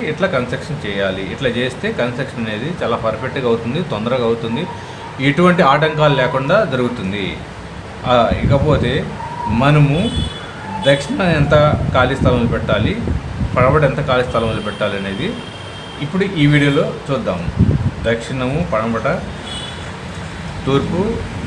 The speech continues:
ఉత్తరం ఎంతెంత ఖాళీ స్థలం పెట్టాలి. సపోజ్ ఇక్కడ మనము ఇక్కడ ఈ గ్యాప్లో దీనికి దీనికి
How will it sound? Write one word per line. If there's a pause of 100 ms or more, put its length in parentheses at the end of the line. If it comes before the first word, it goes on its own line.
ఉత్తరం (140)
ఎంతెంత
ఖాళీ
స్థలం
పెట్టాలి. (540)
సపోజ్
ఇక్కడ (200)
మనము (1600)
ఇక్కడ (1700)
ఈ (140)
గ్యాప్లో (960)
దీనికి
దీనికి